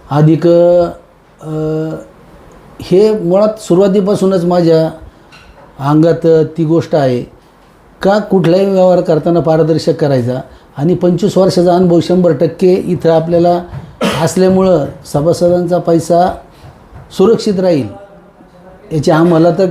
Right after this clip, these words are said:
खात्री आहेच, परंतु जी सभासदांची लाईन लागली शेअर्स भरण्यासाठी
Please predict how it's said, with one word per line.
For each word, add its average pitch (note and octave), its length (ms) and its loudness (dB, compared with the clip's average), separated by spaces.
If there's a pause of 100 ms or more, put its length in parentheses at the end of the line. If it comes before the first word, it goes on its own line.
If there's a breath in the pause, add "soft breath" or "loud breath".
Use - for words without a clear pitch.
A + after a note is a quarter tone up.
(240)
खात्री D3 280 0
आहेच, E3 360 2 (340 loud breath)
परंतु E3 280 0
जी F3 140 -2
सभासदांची E3+ 640 0
लाईन F3 220 4
लागली E3 280 2
शेअर्स D3+ 260 0
भरण्यासाठी B2 600 -4